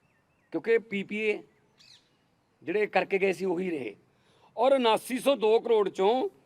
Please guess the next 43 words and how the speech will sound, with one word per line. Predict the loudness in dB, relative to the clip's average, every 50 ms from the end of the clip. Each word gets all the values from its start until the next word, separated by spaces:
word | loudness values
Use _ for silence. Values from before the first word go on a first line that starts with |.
| _ _ _ _ _ -8
ਸਤਾਰਾਂ | -6 -2 2 4 4 4 4 4 2
ਸੌ | 2 2 2
ਅਠਾਰਾਂ | 4 4 4 2 2 0 -2
ਕਰੋੜ | 0 0 2 2
ਉਹ | 2 2 2 2
ਹੈ | 2 2 0 -2 -4 _ -4
ਜਦੋਂ | -2 0 0 0
ਇਹ | 0
ਚੱਲਿਆ | 0 0 2 2 2
ਹੀ | 2
ਨਹੀਂ, | 0 -4 -8 -10 _ _ _ _ _ _ _ _ _ _ _ _ _ _ _ _ _ _ _ _ _ _ _ _ _ 0
ਕਿਉਂਕਿ | 0 2 4 4 4 4
ਐਗਰੀਮੈਂਟ | 2 0 -4 -2 -2 0 0 2 2 2 2 0
'ਚ | -2
ਪਾ | -2 -2 0 2
ਲਿਆ, | 4 4 2 2 0 _ _ _ _ _ _ _ -4
ਚੱਲੇ | -4 -2 0 4 4 4 4
ਨਾ | 4 2 0 0
ਚੱਲੇ | 0 2 2 4
ਅਸੀਂ | 4 4 2
ਤੁਹਾਨੂੰ | 0 -2 0
ਪੈਸੇ | 2 2 2 2
ਦੇਣੇ | 2 2 2 2
ਹੀ | 0
ਦੇਣੇ | 0 -2 -6 -6 -8
ਨੇ। | -12 -16 _ _ -6
ਇਹਦੇ | -2 0 0
ਬਾਰੇ | 2 2 2 0
ਅਸੀਂ | 0 -2 -6 -8
ਜਦੋਂ | -6 -6 -6
ਵਿਪਕਸ਼ | -6 -4 -4 -6 -6 -4 -4 -4
ਹੁੰਦੇ | -2 -2 -2 -2
ਸੀ | -2
ਉਦੋਂ | -4 -4 -4 -4
ਵੀ | -6 -6
ਮੁ-, | -8 -10 -12 -12 -12
ਮੁੱਦਾ | -14 -10 -4 -4 -4
ਉਠਾਇਆ | -4 -4 -6 -10 -10 -12
ਸੀਗਾ। | -16 -20 -20 -20 _ _ _ _ _ _ _ _ _ _ _ _ _ _ _ _ -8
ਸਤਾਰਾਂ | -4 -4 0 2 4 6 6 6 6 4 2 2
ਸੌ | 2 2 0 0
ਅਠਾਰਾਂ | 0 0 0 2 2 2 0 -2
ਕਰੋੜ | -4 -4 -4 -4 -2 0